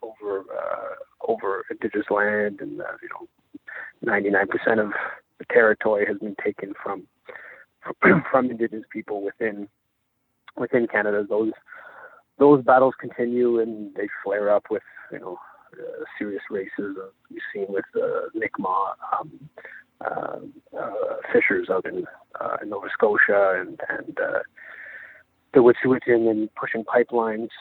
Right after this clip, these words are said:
through unceded territory, and, uh, you know, different, um, uh, struggles and around, uh, uh, expansion onto, uh, um, Mohawk territory here in,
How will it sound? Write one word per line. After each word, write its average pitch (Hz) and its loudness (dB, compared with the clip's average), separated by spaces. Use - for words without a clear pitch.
through 110 -4
unceded 104 -2
territory, 107 4
and, - -14
uh, - -4
you - -6
know, - -12
different, - -2
um, - -4
uh, - -8
struggles - -4
and - -10
around, - -4
uh, 95 0
uh, - -6
expansion 92 -2
onto, 95 -2
uh, 85 0
um, - -10
Mohawk 95 2
territory 98 4
here 95 4
in, 95 -4